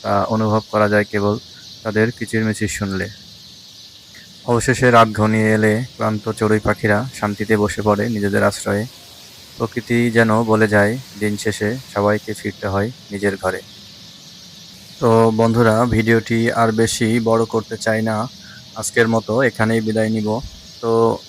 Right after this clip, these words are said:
ভিডিওটি শেষ করার আগে যে কথাটি বলতে চাই সেটি হচ্ছে, আপনারা যদি আমার চ্যানেলে নতুন হয়ে থাকেন তাহলে অবশ্যই চ্যানেলটি সাবস্ক্রাইব করবেন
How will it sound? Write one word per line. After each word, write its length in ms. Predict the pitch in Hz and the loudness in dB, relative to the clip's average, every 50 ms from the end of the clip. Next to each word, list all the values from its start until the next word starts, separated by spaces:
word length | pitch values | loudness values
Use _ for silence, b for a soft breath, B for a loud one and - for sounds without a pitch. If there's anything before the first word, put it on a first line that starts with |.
| - - - - - - - 113 | -20 -20 -20 -20 -20 -20 -8 -6
ভিডিওটি 320 | 117 117 117 120 120 127 | -4 0 0 0 0 0
শেষ 240 | - - 123 - - | -2 -2 -2 -4 -2
করার 200 | - 127 123 123 120 | -2 0 2 2 2
আগে 180 | 120 123 123 | 2 0 -2
যে 120 | 117 117 113 | -2 -4 -2
কথাটি 320 | - 113 - 123 113 113 113 | -2 -4 -2 -2 -4 -4 -2
বলতে 280 | 107 110 110 104 - | -2 -2 -2 -4 -8
চাই 300 | 107 - 120 110 107 123 | -8 -4 -2 -2 -2 -2
সেটি 300 | 123 - - 107 - - | -6 -8 -10 -10 -8 -6
হচ্ছে, 380 | 107 107 - - - - 107 117 - - - B B B B B B - - - | -6 -6 -6 -8 -10 -10 -10 -10 -10 -16 -20 B B B B B B -20 -20 -10
আপনারা 340 | - 120 - - 117 117 117 | -10 -10 -8 -2 -2 0 0
যদি 260 | 110 117 113 117 117 | 0 0 -2 0 0
আমার 200 | 113 113 113 113 | 0 2 0 0
চ্যানেলে 360 | 107 - 117 110 110 110 110 107 | 0 0 -2 -2 0 0 -2 -2
নতুন 280 | 110 107 101 110 107 | -2 -4 -4 -4 -2
হয়ে 180 | 101 107 107 104 | 0 0 0 0
থাকেন 380 | - 110 104 - 104 104 120 131 - - | -2 -4 -4 -4 -4 -6 -6 -8 -10 -10
তাহলে 260 | - 107 107 107 110 | -6 -4 0 0 2
অবশ্যই 420 | 107 104 107 101 - - 110 117 | 2 2 2 2 2 2 2 2
চ্যানেলটি 440 | 120 - 113 107 107 104 101 107 110 | 2 0 -2 -2 -2 -4 -2 -4 -4
সাবস্ক্রাইব 440 | - - 107 104 - - - 110 104 - | -2 -2 -2 -4 -2 0 -2 -2 -2 -2
করবেন 280 | - 107 104 104 107 | -4 -2 0 0 0